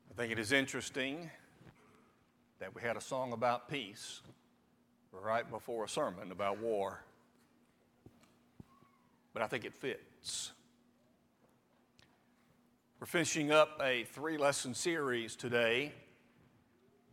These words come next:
on a vision that can be,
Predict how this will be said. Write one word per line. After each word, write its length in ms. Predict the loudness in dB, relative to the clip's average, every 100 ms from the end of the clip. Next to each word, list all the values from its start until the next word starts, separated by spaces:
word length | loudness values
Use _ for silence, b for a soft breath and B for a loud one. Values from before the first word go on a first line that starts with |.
| -20 _ _ -2
on 800 | 2 6 6 6 2 -4 -8 -10 -16 _ _ _ _ _ _ _ _ -10
a 80 | -8
vision 840 | 4 6 6 4 2 0 -6 -6 -2
that 240 | -4 -4
can 360 | -4 -4 -4 -4
be, 580 | -4 -2 -4 -8 -10